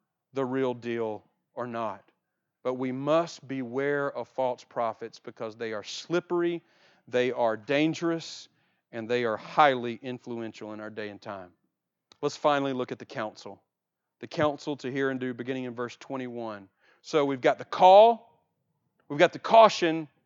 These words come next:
and now the counsel that Jesus gives as he closes his sermon. "Not everyone who says to me, 'Lord, Lord,' will enter the kingdom of heaven,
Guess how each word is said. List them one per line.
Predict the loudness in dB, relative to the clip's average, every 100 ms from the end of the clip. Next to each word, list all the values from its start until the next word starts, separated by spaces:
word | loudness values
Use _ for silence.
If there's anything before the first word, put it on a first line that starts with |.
| _ _ _ _ _
and | 2
now | 4
the | 4
counsel | 0 2 2 2 0
that | -2
Jesus | -2 -2 -2 -4
gives | -2 -2
as | -2
he | -10
closes | -10 0 4 4 2 -4
his | -4 -8
sermon. | -2 -2 0 -4 -12 _ _ _ _ _ _ _ _ _ _ _ _ _ _ _ _ _ _ _ _ _ _ _ _ _ _ _ _ _ _ _ _ _ _ _ _ _ _ _ _ _ -4
"Not | 0 4
everyone | 4 4 0 0
who | -4
says | -2 -2 -2
to | -6
me, | -8
'Lord, | -4 -4 -4
Lord,' | 0 0 0
will | -4
enter | -6 -6
the | -10
kingdom | -12 -10
of | -10
heaven, | -8 -8 -10 -16